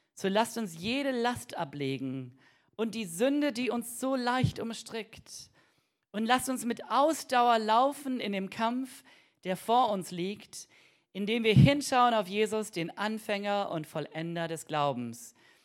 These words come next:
der um der vor ihm liegenden Freude willen das Kreuz erduldete und dabei die Schande für nichts achtete und der sich selbst zu Rechten des Thrones Gottes gesetzt hat.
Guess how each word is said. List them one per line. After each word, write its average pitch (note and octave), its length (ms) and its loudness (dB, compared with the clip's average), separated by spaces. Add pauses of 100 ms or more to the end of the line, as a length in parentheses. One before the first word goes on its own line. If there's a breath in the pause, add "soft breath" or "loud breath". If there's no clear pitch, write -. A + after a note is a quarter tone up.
(260 soft breath)
der F#3 200 0
um B3+ 200 0
der G#3+ 120 4
vor B3+ 360 2
ihm A#3+ 240 -4
liegenden G#3+ 420 -6
Freude F#3+ 460 -2
willen F#3 420 -4 (460 loud breath)
das E3+ 240 -8
Kreuz A#3+ 400 2
erduldete G3 800 -2
und E3 100 -4
dabei F#3+ 540 0
die E3+ 140 -10
Schande A3+ 500 0
für F#3+ 180 -6
nichts F#3 480 -6
achtete F3 680 -6 (580 soft breath)
und F3+ 180 -10
der F3+ 140 -4
sich E3 180 -10
selbst G3 360 -2
zu E3+ 120 -6
Rechten E3 340 -6
des D3 120 -10
Thrones D3+ 380 -6
Gottes C#3 320 -6
gesetzt C3+ 420 -8
hat. - 240 -14